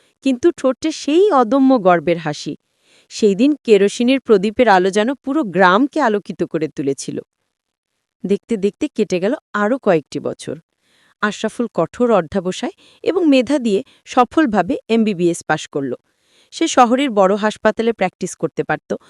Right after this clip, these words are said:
প্রচুর অর্থ উপার্জন করতে পারত, কিন্তু সে তো অন্য ধাতুতে গড়া। এক শীতের সকালে নতুন গ্রামীণ স্বাস্থ্যকেন্দ্রের সামনে সাদা এপ্রন পরা এক যুবককে দেখা গেল। ইনি ডাক্তার আশরাফুল ইসলাম।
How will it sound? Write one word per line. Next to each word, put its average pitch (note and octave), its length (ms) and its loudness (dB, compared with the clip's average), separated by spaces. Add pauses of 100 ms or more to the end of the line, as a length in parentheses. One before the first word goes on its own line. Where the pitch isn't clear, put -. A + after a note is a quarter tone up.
(240)
প্রচুর D#4 540 0
অর্থ - 300 0
উপার্জন D#3 460 -2
করতে C#3 280 -8
পারত, - 340 -8 (480)
কিন্তু A#3 220 -6
সে - 200 -4
তো G3+ 160 -2
অন্য G3 260 0
ধাতুতে C4 440 -4
গড়া। A#3 260 0 (580)
এক - 200 -6
শীতের - 380 -4
সকালে G3+ 520 -2 (320)
নতুন C#4+ 360 0
গ্রামীণ B3 320 2
স্বাস্থ্যকেন্দ্রের A3+ 760 -2
সামনে A3 340 -4
সাদা G#3+ 380 0
এপ্রন A3 440 0
পরা C4+ 220 0
এক B3 100 -6
যুবককে F3+ 520 0
দেখা D#3 280 -2
গেল। B2+ 240 -6 (520)
ইনি G3+ 260 2
ডাক্তার C4 360 -2
আশরাফুল F#3 480 -4
ইসলাম। D3 320 -6